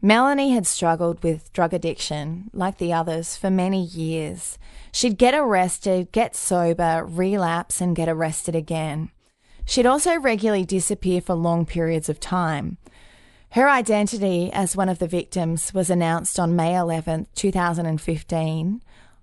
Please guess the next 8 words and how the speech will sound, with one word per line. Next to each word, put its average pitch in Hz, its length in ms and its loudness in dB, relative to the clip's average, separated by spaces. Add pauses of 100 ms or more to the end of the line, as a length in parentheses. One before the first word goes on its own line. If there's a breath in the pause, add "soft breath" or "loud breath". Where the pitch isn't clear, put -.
(260 soft breath)
on 180 160 4
what 180 220 2
would 175 140 2
have 180 220 -2
been 170 280 -2
her 165 200 -2
forty-second 165 840 -2
birthday. 160 580 -2